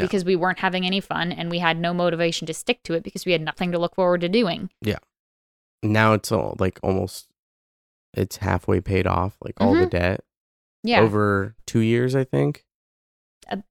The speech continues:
Speaker 1: a little under two years,
Speaker 2: A little
Speaker 1: I think.
Speaker 2: under two years. So
Speaker 1: Yeah.
Speaker 2: probably another year or so, and all that debt's gonna be paid off. My
Speaker 1: Mm-hmm.
Speaker 2: interest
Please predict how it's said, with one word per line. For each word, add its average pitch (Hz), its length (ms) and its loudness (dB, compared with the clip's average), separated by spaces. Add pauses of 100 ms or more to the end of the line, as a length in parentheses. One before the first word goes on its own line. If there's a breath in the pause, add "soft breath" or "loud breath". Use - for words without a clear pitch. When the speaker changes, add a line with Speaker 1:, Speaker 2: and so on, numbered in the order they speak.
(100)
Speaker 1:
a - 60 0
little 330 300 4
under 165 220 0
two - 180 -14
years, - 240 -4
Speaker 2:
A 107 40 2
little 107 160 4
Speaker 1:
I 104 60 6
think. 104 100 2
Speaker 2:
under 107 100 -2
two - 160 -4
years. 104 400 0
So 240 240 4
Speaker 1:
Yeah. - 40 6
Speaker 2:
probably 104 360 0
another 101 260 0
year 98 300 0
or 101 40 -4
so, 95 220 0
and 90 100 0
all 92 200 2
that 95 200 -2
debt's 95 240 -4
gonna - 160 -6
be - 120 -12
paid - 240 -8
off. - 200 -12
My 196 220 0
Speaker 1:
Mm-hmm. 233 120 4
Speaker 2:
interest 117 440 2